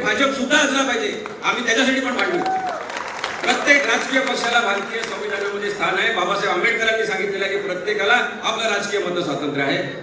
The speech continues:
पक्ष काढण्याचं स्वातंत्र्य, प्रचार करण्याचं स्वातंत्र्य आहे. मग लोकशाहीचा आवाज तुम्ही काय दाबता हा प्रश्न आहे. ज्या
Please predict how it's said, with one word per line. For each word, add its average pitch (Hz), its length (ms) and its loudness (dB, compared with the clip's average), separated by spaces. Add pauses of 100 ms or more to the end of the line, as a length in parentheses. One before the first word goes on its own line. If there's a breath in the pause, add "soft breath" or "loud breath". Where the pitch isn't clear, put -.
पक्ष 226 200 2
काढण्याचं 208 460 -2
स्वातंत्र्य, 180 420 -2
प्रचार 220 400 0
करण्याचं 196 300 0
स्वातंत्र्य 156 440 -2
आहे. - 300 -8 (440)
मग 240 200 4
लोकशाहीचा 254 460 2
आवाज 240 180 2
तुम्ही 233 220 -4
काय 214 140 0
दाबता 190 260 -2
हा 190 160 2
प्रश्न 170 240 -4
आहे. - 1600 -10
ज्या 220 200 6